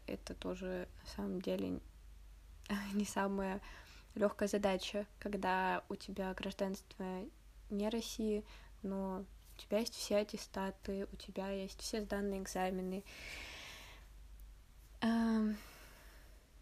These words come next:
ты платишь налоги, <laughs> даже, вот, даже так. А, ты все равно не особо-то нужен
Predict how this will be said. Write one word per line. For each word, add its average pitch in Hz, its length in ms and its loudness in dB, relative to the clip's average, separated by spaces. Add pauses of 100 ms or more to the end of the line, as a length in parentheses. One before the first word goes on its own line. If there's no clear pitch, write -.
(1700)
ты 226 100 4
платишь 202 380 10
налоги, 202 500 6 (120)
<laughs> 220 260 6
даже, 196 540 4
вот, 202 200 0
даже 208 360 8
так. - 440 2 (840)
А, 185 320 2 (260)
ты 214 100 2
все - 200 -2
равно 233 180 2
не 240 160 6
особо-то 202 440 2
нужен 185 440 2